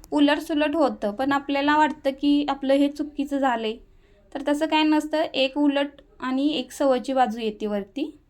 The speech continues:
तर अशा पद्धतीने मी हे दोन्ही पण योकपट्ट्या जॉईंट करून घेतलेल्या आहेत. तुम्हाला पण अशा जॉईंट करून घ्यायच्या आहेत, जेणेकरून शनी व्यवस्थित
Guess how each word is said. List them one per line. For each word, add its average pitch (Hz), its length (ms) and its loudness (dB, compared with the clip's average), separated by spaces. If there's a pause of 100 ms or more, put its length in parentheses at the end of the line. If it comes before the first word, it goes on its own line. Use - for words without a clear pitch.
(260)
तर 254 120 -2
अशा 262 260 -2
पद्धतीने 277 500 2
मी 285 160 6
हे 302 260 4 (760)
दोन्ही 277 360 4
पण 311 200 2
योकपट्ट्या 277 580 0
जॉईंट 254 380 -4
करून 254 280 0
घेतलेल्या 233 480 -2
आहेत. 214 360 -6 (760)
तुम्हाला 254 360 -2
पण 294 180 -2 (100)
अशा 262 240 -6
जॉईंट 240 340 -4
करून 254 300 -2
घ्यायच्या 233 440 -4
आहेत, 214 400 -6 (920)
जेणेकरून 277 720 2
शनी 262 360 -2 (1600)
व्यवस्थित 247 540 0